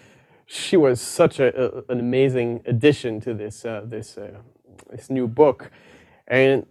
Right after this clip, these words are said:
The Weaker Side was actually a follow-up of, of Stick Control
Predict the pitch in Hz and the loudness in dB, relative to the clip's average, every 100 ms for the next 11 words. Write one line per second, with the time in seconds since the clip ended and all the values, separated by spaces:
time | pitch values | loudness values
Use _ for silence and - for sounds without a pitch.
0 | - 139 151 269 311 202 151 - 107 101 | -2 4 6 6 6 4 4 2 0 0
1 | 127 135 131 147 196 233 - 139 131 135 | 0 0 2 2 2 0 0 2 2 2
2 | 131 127 - 165 165 147 135 - 120 - | 0 0 2 4 6 4 2 0 -6 -2
3 | 131 - - - 165 - 127 - 170 139 | -6 -4 0 2 2 0 -6 4 4 4
4 | 95 131 | -2 -14